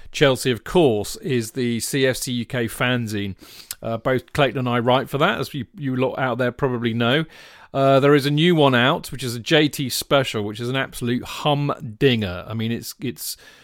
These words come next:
I think there are more contributions. It's a big, big, much fatter issue than usual. There's also a, an interview with J T as well, which is well worth a read.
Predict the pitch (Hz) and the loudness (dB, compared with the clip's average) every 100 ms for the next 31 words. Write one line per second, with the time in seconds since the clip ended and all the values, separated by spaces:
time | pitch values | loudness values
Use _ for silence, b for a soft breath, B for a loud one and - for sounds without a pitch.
0 | b - 143 123 127 135 151 156 151 131 | b -10 -6 -2 0 4 8 10 10 8
1 | 147 127 127 131 113 117 113 117 113 - | 2 0 -2 -2 -2 -4 -8 -6 -6 -6
2 | - 151 156 - - 170 156 - 135 127 | -8 -4 -2 -4 -2 0 2 4 4 2
3 | - 120 120 123 127 131 127 123 131 139 | 0 -2 0 0 0 0 0 0 0 -2
4 | 143 120 120 - 127 135 - 113 117 113 | 0 2 2 0 -2 -2 -4 -4 -2 -2
5 | 107 120 117 - 120 104 b b b b | 0 0 0 0 0 -2 b b b b
6 | b - 139 123 120 110 - 117 123 127 | b -12 -4 2 2 2 -2 -2 4 4
7 | 117 113 107 - 107 107 104 | 6 4 2 2 0 2 0